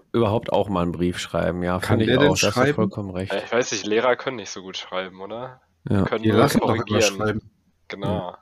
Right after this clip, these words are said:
Speaker 3: Da soll er
Speaker 1: Der,
Speaker 3: seine
Speaker 1: der
Speaker 3: Schüler einfach einen Brief schreiben lassen, dann schicken wir den rüber zu Magabotato. Wie wär's das?
Speaker 1: Der Sebo korrigiert die dann, die Leserbriefe, die alle reinkommen. Und ab fünf Fehler werden die zurückgeschickt. <laughs>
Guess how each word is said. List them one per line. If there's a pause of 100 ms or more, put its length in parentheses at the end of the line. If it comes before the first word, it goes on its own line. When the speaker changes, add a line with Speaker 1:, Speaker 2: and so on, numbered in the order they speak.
(440)
Speaker 3:
Da
soll
er
Speaker 1:
Der,
Speaker 3:
seine
Speaker 1:
der
Speaker 3:
Schüler
einfach
einen
Brief
schreiben
lassen,
dann
schicken
wir
den
rüber
zu
Magabotato.
Wie
wär's
das?
Speaker 1:
Der
Sebo
korrigiert
die
dann, (180)
die
Leserbriefe,
die
alle
reinkommen. (1700)
Und
ab
fünf
Fehler
werden
die
zurückgeschickt. (200)
<laughs>